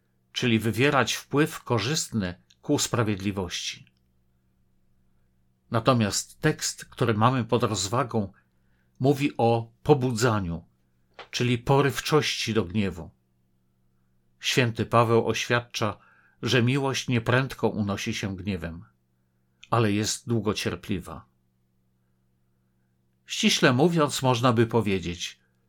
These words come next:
że cechą miłości nie jest pobudzanie do gniewu. Jednak sprawiedliwy gniew, słuszne oburzenie rozbudzone zamiłowaniem do zasad sprawiedliwości,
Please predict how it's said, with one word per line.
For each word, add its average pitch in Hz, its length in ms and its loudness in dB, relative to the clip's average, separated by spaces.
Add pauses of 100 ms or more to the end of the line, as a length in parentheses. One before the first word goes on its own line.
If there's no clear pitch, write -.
(360)
że 117 180 2
cechą 160 360 2
miłości 120 680 0
nie 151 220 4
jest 139 220 0
pobudzanie 113 560 0
do 104 120 0
gniewu. 92 460 -8 (1080)
Jednak 120 340 2
sprawiedliwy 120 720 -2
gniew, 95 520 -6 (540)
słuszne 131 600 0
oburzenie 113 640 0
rozbudzone 117 640 0
zamiłowaniem 110 840 0
do 113 100 0
zasad 120 420 -2
sprawiedliwości, 107 1080 -4